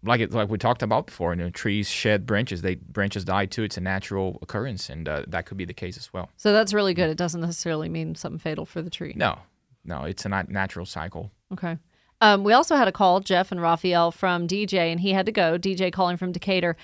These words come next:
Speaker 2: about what he called limb lopping. So maybe what I could picture, he's gone, but maybe lopping off some of those, uh, bottom limbs, or limbing up a tree, I guess is what you all would call it.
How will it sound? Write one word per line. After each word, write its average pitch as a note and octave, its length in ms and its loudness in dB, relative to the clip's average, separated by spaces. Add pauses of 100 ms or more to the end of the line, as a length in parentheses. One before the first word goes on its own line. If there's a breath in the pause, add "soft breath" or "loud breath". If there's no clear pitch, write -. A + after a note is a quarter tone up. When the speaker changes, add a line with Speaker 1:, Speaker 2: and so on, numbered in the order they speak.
(200 loud breath)
Speaker 2:
about F3 440 8
what F#3 160 4
he A#3 220 2
called F3 520 6
limb G3 380 2
lopping. E3 540 4 (100)
So F3 460 6
maybe F3 400 2
what E3+ 220 2
I E3 100 4
could E3 160 -6
picture, E3+ 400 0
he's F3 180 0
gone, D#3+ 360 2
but D#3 120 -4
maybe E3+ 260 2
lopping E3+ 460 4
off E3 300 0
some F3 240 0
of D#3+ 80 -2
those, E3 580 0
uh, D#3 280 4 (260)
bottom F3 460 4
limbs, F3+ 400 0
or C#4+ 80 2
limbing G#3+ 420 4
up E3 160 -2
a E3 40 -2
tree, E3 280 -2
I D#3 80 -2
guess E3 240 -4
is D#3 80 -10
what - 140 -4
you F3 160 0
all E3+ 140 4
would D#3+ 120 -4
call E3+ 240 0
it. D#3+ 140 -6